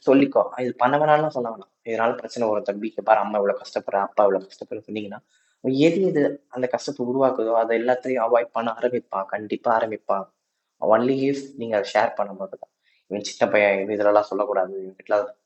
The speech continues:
த-, கிடையவே கிடையாது." சொல்லி வளருங்க, சொல்லி, சொல்லி, சொல்லி வளர்க்கணும். எப்படி நாலேஜை ஃபீட் பண்றீங்களோ, தப்பையும் சொல்லி, சொல்லி வளர்க்கணும். அதெல்லாம் பண்ணக்கூடாதுன்னு சொல்லணும், நேர்மையா இருக்க வைக்கணும், அவ்வளவுதான்.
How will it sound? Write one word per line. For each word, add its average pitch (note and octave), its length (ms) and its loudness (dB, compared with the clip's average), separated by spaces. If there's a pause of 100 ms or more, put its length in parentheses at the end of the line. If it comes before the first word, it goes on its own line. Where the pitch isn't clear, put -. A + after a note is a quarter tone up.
(220)
த-, G2 140 4
கிடையவே G#2+ 300 2
கிடையாது." G#2 260 -8
சொல்லி A2+ 300 -2
வளருங்க, G2 380 0 (600)
சொல்லி, A2 300 -2
சொல்லி, A2+ 340 0
சொல்லி A#2+ 400 -2
வளர்க்கணும். G2+ 460 0 (120)
எப்படி A2 360 -6
நாலேஜை A2+ 360 2
ஃபீட் A#2 260 -4
பண்றீங்களோ, A2 440 -2
தப்பையும் B2 480 -2
சொல்லி, A#2 200 -2
சொல்லி B2 260 -2
வளர்க்கணும். A2+ 560 -4
அதெல்லாம் G#2 340 -2
பண்ணக்கூடாதுன்னு A#2+ 600 -2
சொல்லணும், A2+ 360 -8 (960)
நேர்மையா A2 320 2
இருக்க G#2+ 180 -2
வைக்கணும், F#2+ 280 -6
அவ்வளவுதான். G2+ 400 -10